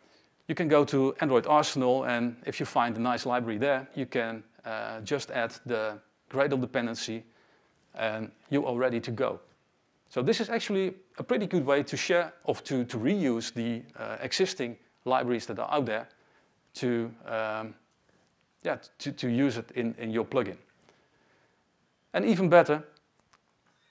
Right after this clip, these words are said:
you probably don't have to write a plugin yourself because there are many, many plugins already available. So on the NativeScript Marketplace,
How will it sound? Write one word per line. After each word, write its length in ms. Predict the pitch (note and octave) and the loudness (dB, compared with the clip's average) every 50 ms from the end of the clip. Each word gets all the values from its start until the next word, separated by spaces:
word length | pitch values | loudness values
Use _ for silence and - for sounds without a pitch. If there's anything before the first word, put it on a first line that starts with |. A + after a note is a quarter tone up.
| _ _ _ _ _ | _ _ _ _ _
you 80 | - C#3+ | -4 2
probably 380 | - B3+ C4 A3+ F#3+ E3+ E3 | 4 6 6 6 6 4 4
don't 220 | C#3 D#3 D#3 D3+ - | 4 4 2 2 0
have 120 | D3 C#3 - | -4 -4 -2
to 80 | C#3 A#2 | -2 0
write 340 | A#2 C3+ C3 C3 B2+ - - - | 2 2 2 0 0 -4 -10 -16
a 60 | - | -10
plugin 360 | C3 - C#3+ B2 A#2+ A2+ G#2+ G2 | -4 -2 0 0 0 0 -2 -4
yourself 460 | F#2+ F#2+ - - D#3+ A#2 C3+ C3+ - - | -6 -4 0 2 2 2 0 -2 -4 -8
because 320 | D3+ - D#3+ D#3 D#3 D#3 | -4 0 2 2 2 2
there 100 | F3 - | 0 0
are 140 | - F3+ F3 | 2 2 2
many, 380 | F3+ G3 G#3+ A#3+ A#3+ A3+ A3 | 2 0 0 0 0 0 0
many 260 | G#3 G3 G3+ G3 G3 F#3+ | 0 0 0 0 -2 -2
plugins 460 | - - G#3 F#3+ D#3+ D#3+ D#3+ - - | 0 2 4 4 4 2 0 -2 0
already 360 | - E3 E3 F3 D#3+ C3+ C#3 | 2 4 4 4 4 2 0
available. 440 | - - F#3+ - F3+ G#2 F#2 - - _ _ _ _ _ _ - - - - _ _ _ _ _ _ _ _ _ _ _ _ _ _ _ _ _ _ _ _ _ _ _ _ _ _ _ _ _ _ _ _ _ | -2 -2 -2 -2 -2 -4 -6 -8 -10 _ _ _ _ _ _ -20 -20 -20 -20 _ _ _ _ _ _ _ _ _ _ _ _ _ _ _ _ _ _ _ _ _ _ _ _ _ _ _ _ _ _ _ _ _
So 260 | - - D#3 D3+ - | 0 2 2 2 2
on 160 | - E3+ E3+ | 2 2 4
the 340 | D#3 D#3 D#3 D#3 D3+ D3+ D3+ - _ _ - | 4 4 4 4 2 -2 -6 -12 _ _ 0
NativeScript 400 | F3 G3+ G3+ E3+ - - C3+ B2 | 2 2 2 0 0 -2 0 2
Marketplace, 640 | D#3+ F#3+ G3 G3 F3 - E3+ D3 D#3 D#3+ - - - | 0 0 0 0 0 0 2 2 2 2 -2 -6 -10